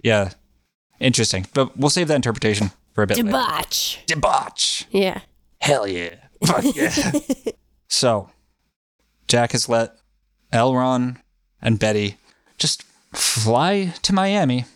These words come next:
Speaker 1: with twenty-two thousand dollars, something like that. Everything he had. He doesn't even have a big old house anymore.
Speaker 2: Mm.
Speaker 1: Right?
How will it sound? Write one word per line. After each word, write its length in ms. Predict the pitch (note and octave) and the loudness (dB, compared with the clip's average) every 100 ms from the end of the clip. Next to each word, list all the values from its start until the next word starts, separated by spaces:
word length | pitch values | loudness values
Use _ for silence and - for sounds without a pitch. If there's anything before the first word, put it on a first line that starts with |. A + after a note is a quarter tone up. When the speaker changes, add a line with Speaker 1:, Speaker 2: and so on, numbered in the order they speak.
| _ _ _ _ | _ _ _ _
Speaker 1:
with 340 | B2+ C3 - - | 0 2 0 -4
twenty-two 600 | - - C#3 B2 - A#2 | -2 2 2 2 0 0
thousand 300 | A2 G#2 G2 | 2 0 0
dollars, 280 | F#2+ F#2+ G2 | 0 0 -2
something 220 | G2+ G2+ | -4 -2
like 160 | G2 - | -2 0
that. 260 | G2+ - _ _ _ _ _ _ _ _ | 0 -2 _ _ _ _ _ _ _ _
Everything 400 | C#3 C3 A#2 A#2+ | 2 2 2 2
he 120 | G#2+ | 2
had. 200 | G2 F#2 - - _ _ _ _ _ _ _ | 2 -2 -8 -20 _ _ _ _ _ _ _
He 80 | - | 0
doesn't 140 | D3 C#3+ | 2 4
even 140 | B2+ | 2
have 120 | A2+ | 2
a 40 | G#2 | 2
big 160 | A2+ | 2
old 160 | G#2 F2+ | 0 0
house 240 | A#2 G2+ | 0 0
anymore. 400 | G#2 G2 - - _ _ _ | -4 -8 -10 -16 _ _ _
Speaker 2:
Mm. 320 | G3 G3+ E3 E3 | 0 2 0 0
Speaker 1:
Right? 160 | G#3+ | -2